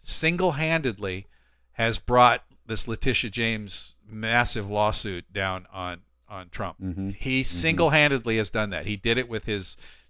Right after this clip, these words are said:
Speaker 1: uh, uh, testimony to the House. He's been on a mission, and he has, and he vowed to get even any way he could to Trump. He has done it. He has done it. He's, this is, he,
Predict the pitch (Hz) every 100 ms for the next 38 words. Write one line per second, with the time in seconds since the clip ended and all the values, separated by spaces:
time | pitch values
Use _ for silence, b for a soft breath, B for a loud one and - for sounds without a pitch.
0 | - 107 101 92 98 - 107 98 98 101
1 | 143 127 135 123 120 - 110 98 113 123
2 | 156 - - b b b - 110 101 -
3 | 110 107 104 101 98 98 131 - 151 165
4 | - _ _ - 110 107 98 - 143 143
5 | 143 139 120 - 117 110 95 98 - 107
6 | 110 107 98 110 127 120 123 117 123 127
7 | 127 123 - 113 120 123 123 123 117 113
8 | - 120 123 - - 110 - 120 135 -
9 | - 110 98 - 98 104 - - - 117
10 | 117 101 117 214 - - 113 110 - -
11 | 107 131 160 156 - - b b b b
12 | - 139